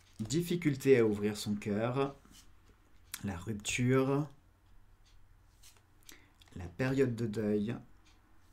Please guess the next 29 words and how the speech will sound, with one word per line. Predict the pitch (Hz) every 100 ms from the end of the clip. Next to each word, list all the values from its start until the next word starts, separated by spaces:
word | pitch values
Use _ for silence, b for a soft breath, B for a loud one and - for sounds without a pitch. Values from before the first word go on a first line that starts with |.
| - - - - - - - - - - b b - - - -
Solitude | - - 151 143 139 127 123
et | 113
isolement. | 107 113 104 104 101 - - - _ - B B B -
Regardez, | 113 123
avec | 135 117
cette, | - 120 - -
eh, | 117 117 123 -
cette | 120 - 135
carte, | - 170 170
je |
trouve | 127 156
qu'elle | 135
est | 110
frustrante | - - 143 - 127 120
parce | 117 -
que | 127
regardez, | 135 143
on | 147
a | 127
ce | 123
cœur | 123 - 160 160
comme | - 120
ça | 117 139
qui | 123
est | 104
prisonnier | 104 147 131 139
dans | 127
la | 117
cage | 110 123 131 160